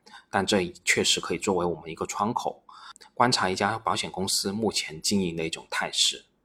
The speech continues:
而如果从新业务价值增长率的角度来看，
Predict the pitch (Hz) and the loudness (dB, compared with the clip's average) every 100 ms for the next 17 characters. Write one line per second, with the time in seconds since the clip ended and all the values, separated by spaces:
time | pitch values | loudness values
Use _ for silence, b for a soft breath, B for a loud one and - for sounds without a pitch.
0 | _ _ _ B B B B B 123 156 | _ _ _ B B B B B 8 10
1 | 170 - 107 143 165 175 131 107 139 107 | 10 6 4 4 6 6 6 4 4 4
2 | 101 139 160 117 80 120 95 71 - 80 | 2 2 0 0 2 2 2 0 -4 -6
3 | 67 - 82 | -8 -8 -8